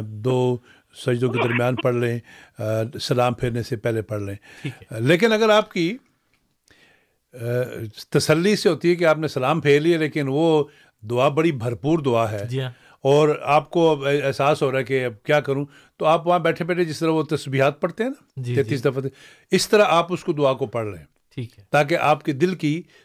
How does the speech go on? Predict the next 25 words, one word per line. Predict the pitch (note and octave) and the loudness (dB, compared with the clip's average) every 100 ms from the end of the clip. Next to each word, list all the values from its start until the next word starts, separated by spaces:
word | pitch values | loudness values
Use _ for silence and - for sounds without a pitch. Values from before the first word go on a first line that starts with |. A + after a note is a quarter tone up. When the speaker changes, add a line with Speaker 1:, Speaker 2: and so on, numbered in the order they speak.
| - - | -8 -6
Speaker 1:
سکینت | B2+ F3 F#3 D3 | 0 2 2 0
ہو | B2+ | -2
جائے | C3 A#2+ | -2 -2
کہ | B2 | -4
میں | A#2 | -6
نے | |
دعا | G#2+ G2+ | -8 -8
پڑھ | G2 G2+ | -10 -14
لی | F2+ F2+ | -16 -18
ہے۔ | - - _ - | -18 -20 _ -16
Speaker 2:
ٹھیک | A2+ | -16
ہے۔ | - | -8
Speaker 1:
تو | B2+ A#2+ | -4 -2
لیکن | A#2+ F3 A3 F#3 | 2 2 2 0
اصل | - D3 F#3 C#3 | 0 2 2 2
یہ | C3 A#2+ | 0 -2
ہے | |
کہ | A#2 | -4
نماز | A2+ A2+ A2 | -6 -6 -6
کے | A2+ | -12
اندر | F#2+ | -14
پڑھنی | - F#2+ F#2+ | -16 -16 -10
چاہیے۔ | C3 D#3 F#3+ - - | -2 -2 -2 -8 -4
لیکن | C3+ F3 A3 D3+ | 0 2 2 0
اگر | D3 C#3+ | 2 2